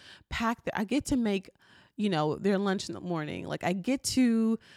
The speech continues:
go to, uh, Starbucks and sit in the <laughs> Starbucks line before I go to work. Like, I get, I get to go to work and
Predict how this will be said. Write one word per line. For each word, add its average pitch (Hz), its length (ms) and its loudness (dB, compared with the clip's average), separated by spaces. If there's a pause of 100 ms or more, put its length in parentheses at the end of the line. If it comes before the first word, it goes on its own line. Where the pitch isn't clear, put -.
(880)
go 214 260 2
to, 202 640 -2
uh, 180 300 2
Starbucks 185 880 0
and 175 180 -8
sit 220 160 -10
in 214 60 -8
the 240 60 -2
<laughs> - 20 -4
Starbucks 214 580 0
line 175 480 0
before 180 400 0
I 180 140 2
go 180 160 0
to 170 100 0
work. 160 320 -4
Like, 165 140 -8
I 170 80 -4
get, 196 240 -4
I 196 100 2
get 208 220 -4
to 254 120 -2
go 214 140 2
to 196 80 2
work 175 420 0
and 170 540 -4